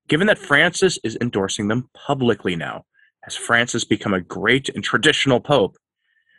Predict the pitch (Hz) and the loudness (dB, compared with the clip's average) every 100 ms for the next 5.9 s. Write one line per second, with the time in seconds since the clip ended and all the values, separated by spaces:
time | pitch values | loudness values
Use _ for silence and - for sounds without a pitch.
0 | _ _ 110 123 127 127 151 139 123 113 | _ _ -2 2 2 2 0 0 2 2
1 | 110 104 98 110 147 123 139 - 135 135 | 2 0 -2 -2 0 -2 -2 -2 -4 -4
2 | - 101 131 131 101 - 110 120 107 - | -6 -4 -4 -6 -10 -8 -8 -6 -6 0
3 | 143 95 85 90 101 131 92 92 107 117 | 2 2 -2 -2 0 0 0 -4 0 0
4 | 92 87 - _ - 95 120 185 180 190 | -2 -14 -20 _ -12 -4 0 2 0 0
5 | - 107 92 - _ 90 110 131 95 | -2 0 -2 -6 _ -8 -6 -6 -10